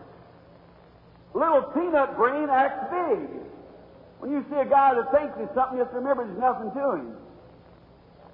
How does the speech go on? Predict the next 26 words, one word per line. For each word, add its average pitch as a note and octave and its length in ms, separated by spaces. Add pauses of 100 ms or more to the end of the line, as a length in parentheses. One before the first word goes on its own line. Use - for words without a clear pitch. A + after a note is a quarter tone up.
(260)
I've A3+ 220
got A#3+ 200
with A#3 140
some A#3+ 180
of A3+ 80
the A3+ 60
biggest A#3 380
men B3 180
in B3 140
the C4 60
world, B3+ 360
and A3+ 80
they A#3 200
make A#3+ 40 (100)
you B3+ 160
think B3+ 220
you're D4 140
the A3 100
big E3 300
man C#3+ 280
when D#3+ 120
you D3 60
get D3+ 180
away E3+ 180 (140)
from A#2+ 180
them. D#4+ 100